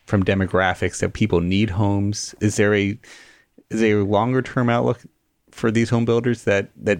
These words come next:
sh-, say people should not be so f-, afraid about this current mortgage rate environment?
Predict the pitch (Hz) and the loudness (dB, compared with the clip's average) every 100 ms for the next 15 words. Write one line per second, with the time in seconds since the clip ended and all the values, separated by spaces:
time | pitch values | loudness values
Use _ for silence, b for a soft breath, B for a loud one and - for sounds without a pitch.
0 | - - - _ - 107 95 110 107 - | -4 -12 -12 _ -2 0 2 2 2 0
1 | 98 98 95 - 101 - 107 104 - - | -2 0 -2 0 -2 0 0 0 -4 -20
2 | - - 107 101 98 107 101 - 110 107 | -14 -2 0 2 2 0 -6 -2 -2 -2
3 | - - 98 101 104 98 95 104 110 | -4 0 2 2 2 0 2 0 -2